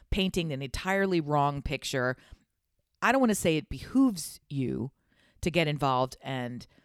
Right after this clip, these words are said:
fill in the lines, but there are ways, subtle and not so subtle, to imply, infer, direct, steer,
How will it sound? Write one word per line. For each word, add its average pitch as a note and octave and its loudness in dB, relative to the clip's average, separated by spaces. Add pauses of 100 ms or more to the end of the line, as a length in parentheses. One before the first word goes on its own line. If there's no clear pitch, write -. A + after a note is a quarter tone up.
(100)
fill E3+ 2
in D3 2
the C3+ -4
lines, C3 -2 (260)
but D3 0
there G3 4
are F#3 6
ways, C#3+ 0
subtle F#3+ 0
and A#3+ -2
not C#4 -4
so D#3+ 2
subtle, C3 -4 (440)
to D3+ 4 (160)
imply, F3 2 (300)
infer, C#3 0 (320)
direct, D3 -2 (600)
steer, D3 0